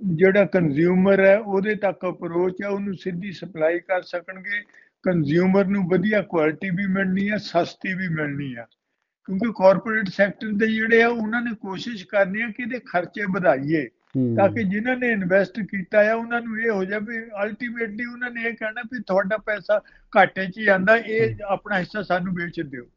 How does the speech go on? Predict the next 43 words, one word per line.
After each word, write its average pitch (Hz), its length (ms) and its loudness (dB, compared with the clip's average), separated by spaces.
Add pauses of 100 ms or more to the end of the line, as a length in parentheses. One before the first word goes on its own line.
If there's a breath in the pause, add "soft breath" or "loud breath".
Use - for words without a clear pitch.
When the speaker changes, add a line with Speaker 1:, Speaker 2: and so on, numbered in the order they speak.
(200)
Speaker 2:
ਹਾਂਜੀ। 123 260 0 (920)
Speaker 1:
ਤੇ 202 60 10
Speaker 2:
ਇਹ, 240 60 12
ਇਹ, 233 340 6
Speaker 1:
ਉਹ 220 80 -2
Speaker 2:
ਇਹ 254 140 12
ਹੋ- 226 80 8
Speaker 1:
ਚਾਹੁੰਦੇ 208 340 6
ਕੁ 220 100 -2
ਲੋਕਾਂ 226 400 2
ਨੇ 240 160 -2
ਉਹ 233 440 -4 (240)
Speaker 2:
ਹਾਂ, 151 140 -2 (120)
ਇਹ 247 140 10
ਹੋਇਆ 190 540 10
ਆ, 117 80 -2
ਅਹ, - 140 -4
Speaker 1:
ਹਾਂਜੀ। 143 300 6 (100)
Speaker 2:
ਡਾਕਟਰ 143 300 4
ਸਾਹਿਬ, 196 240 4
ਇਹ 175 340 4
ਇਸ 160 80 2
ਤਰ੍ਹਾਂ 170 300 4
ਨਾ 196 220 -2
ਸਾਡੇ, 160 560 2 (460)
ਮੇਰੀ 143 260 6
ਮੈਮਰੀ 147 400 6
ਦੇ 143 100 2
ਵਿੱਚ, 135 160 -2
ਲਿਵਿੰਗ 147 300 6
ਮੈਮਰੀ 135 320 2
ਦੇ 135 100 -2
ਵਿੱਚ 156 160 -2
ਦੋ 160 260 2
ਤਿੰਨ 160 320 6
ਵਾਰੀ 165 220 6
ਮੈਂ 165 180 4
ਇਹ 160 280 4
ਚੀਜ਼ 147 260 2
ਹੁੰਦੀ 143 340 4
ਦੇਖੀ 127 360 -2
ਆ, 139 100 0
ਜਿੱਥੇ, 151 520 0